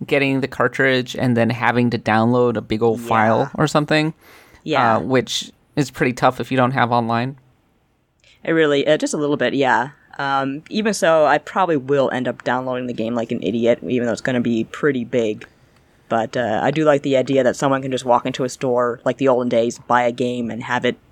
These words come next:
Speaker 2: there, done. It's a done deal.
Speaker 1: Yeah, I'm kinda done buying, uh, physical copies of games because I mean, just recently I lost my copy of Smash Brothers Ultimate.
Speaker 2: How did you do that?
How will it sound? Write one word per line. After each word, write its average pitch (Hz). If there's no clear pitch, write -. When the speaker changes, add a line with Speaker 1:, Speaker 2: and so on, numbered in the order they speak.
Speaker 2:
there, 123
done. 123
It's -
a 143
done 131
deal. 120
Speaker 1:
Yeah, 170
I'm 185
kinda 226
done 151
buying, 160
uh, 151
physical 165
copies 160
of 156
games 160
because 123
I 147
mean, 143
just 147
recently 135
I 117
lost 120
my 113
copy 110
of 107
Smash 110
Brothers 104
Ultimate. 107
Speaker 2:
How 170
did 254
you 269
do 254
that? 277